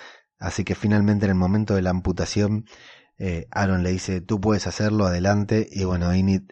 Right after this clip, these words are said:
empieza a serruchar. Y señores, tenemos a un Aaron sin brazo. ¿Quién lo diría, no? A mí me agarró, eh, muy, muy, muy de sorpresa. Me gustó toda la escena. Está bien que dije, "Bueno, esta Enid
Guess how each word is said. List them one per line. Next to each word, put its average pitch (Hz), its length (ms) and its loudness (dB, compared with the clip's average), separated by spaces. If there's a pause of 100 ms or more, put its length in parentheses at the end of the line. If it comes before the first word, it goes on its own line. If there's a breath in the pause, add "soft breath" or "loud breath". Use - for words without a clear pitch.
empieza 92 680 -4
a - 80 -8
serruchar. 101 720 -2 (320)
Y 120 60 -6
señores, 143 600 0 (500)
tenemos 123 380 0
a 113 60 0
un 110 140 2
Aaron 170 480 2 (500 soft breath)
sin 165 240 0
brazo. - 460 -6 (960)
¿Quién 160 160 2
lo 120 80 6
diría, 85 340 0
no? 165 300 0
A 110 100 -6
mí 135 140 2
me 131 80 2
agarró, 113 480 0 (840 loud breath)
eh, 90 560 -2
muy, 180 540 4
muy, 139 400 2
muy 135 320 6 (100)
de 110 160 0
sorpresa. 135 720 -2
Me 113 200 0
gustó 147 380 -2
toda 131 260 0
la 104 80 2
escena. 139 440 -2 (500 loud breath)
Está 101 240 -4
bien 120 160 -2
que 113 100 -2
dije, 110 220 -4
"Bueno, 101 260 0
esta 107 240 -4
Enid 120 240 2